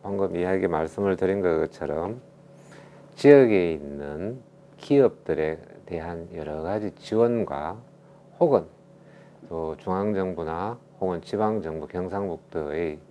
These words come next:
산업 및 경제 정책들을 기획하고 지원해주는 역할들을 하고 있습니다.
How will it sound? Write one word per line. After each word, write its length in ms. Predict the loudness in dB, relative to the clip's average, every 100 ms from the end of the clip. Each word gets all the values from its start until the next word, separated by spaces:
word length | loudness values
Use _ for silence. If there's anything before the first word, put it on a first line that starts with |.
| -20
산업 560 | -4 2 2 2 -2 -4
및 160 | -8 -8 -16 -20 -20 -20 -14
경제 480 | -10 -8 0 2 2
정책들을 1000 | -2 -4 -4 -4 -4 -6 -2 -2 -4 -8
기획하고 800 | -4 2 2 2 -12 -14 -14 -18 -18 -20 -20 -20 -20 -20
지원해주는 800 | -4 0 0 0 -2 -4 -6 -8
역할들을 580 | -10 -10 -10 -6 -8 -8
하고 240 | -10 -10
있습니다. 480 | -12 -16 -18 -18